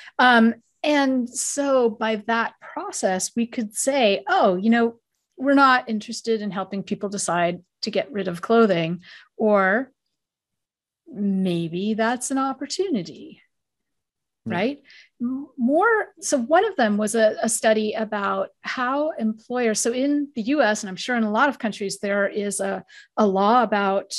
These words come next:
Speaker 1: um, hire-, making sure you hire a percentage of your employees who have disabilities.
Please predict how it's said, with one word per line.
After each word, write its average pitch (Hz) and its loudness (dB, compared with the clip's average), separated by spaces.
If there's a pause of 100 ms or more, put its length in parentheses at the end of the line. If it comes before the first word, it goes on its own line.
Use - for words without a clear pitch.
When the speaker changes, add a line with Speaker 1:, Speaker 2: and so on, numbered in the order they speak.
Speaker 1:
um, 190 -4
hire-, 220 0
making 233 2
sure 254 0
you 226 0
hire 208 -2
a 208 -4
percentage 190 -10
of 185 -10
your 185 -6
employees 180 -4
who 202 -4
have 170 -4
disabilities. - -2